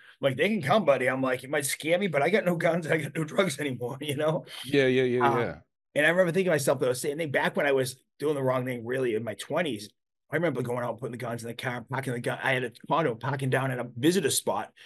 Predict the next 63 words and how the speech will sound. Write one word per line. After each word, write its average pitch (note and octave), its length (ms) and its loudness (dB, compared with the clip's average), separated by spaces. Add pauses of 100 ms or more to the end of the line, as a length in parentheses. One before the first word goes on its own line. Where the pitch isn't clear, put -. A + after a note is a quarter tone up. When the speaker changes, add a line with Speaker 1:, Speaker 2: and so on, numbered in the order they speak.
(120)
Speaker 1:
just - 100 -20
thinking, C#3 260 0
like, C3+ 240 0
"If C3+ 80 -4
they C#3+ 80 0
come E3 180 -2
to D3+ 60 -6
my C#3+ 100 2
house, C#3+ 260 4
I C3+ 40 0
don't C3+ 80 -2
want C#3 120 0
any C3+ 100 0
guns C3+ 220 0
in C3+ 60 -2
here. C3+ 140 2
I C3+ 40 2
don't C3+ 140 0
want C3 140 -6
the C3+ 60 -8
mandatory C3+ 480 -4
year C3+ 180 -2
in C3 80 -4
jail." C3 280 -4 (160)
I - 40 -8
mean, F#3+ 100 2
you F#3+ 60 6
were C#3+ 80 6
a - 40 0
cop, D#3+ 280 0
it - 40 -4
was C3 80 -4
a C3 40 -4
little A#2 100 -6
different, D3 320 2
but, A2+ 220 -4 (600)
um, C3 400 2 (840)
let E3+ 100 2
me C4 140 6
ask A3 180 2
you, B2+ 80 2
isn't G3+ 180 2
it F3+ 100 0
nice D3+ 260 -2
now A#2+ 180 -6
never A#2+ 200 -6
to B2 60 -2
have - 80 -8
to A#2+ 80 -6
worry G#2 140 -8
about A#2 180 -10
that A2 140 -10
shit? - 280 -10 (420)
Speaker 2:
Oh, - 320 -12 (180)
man, A2 240 -4
I'll G#2+ 120 -2
tell G#2 240 -6
you, F#2 180 -2
I G2 100 -2
am G2+ 160 -4
so G#2+ 260 -4
happy. F#2 360 -4
I'm, F#2+ 180 -8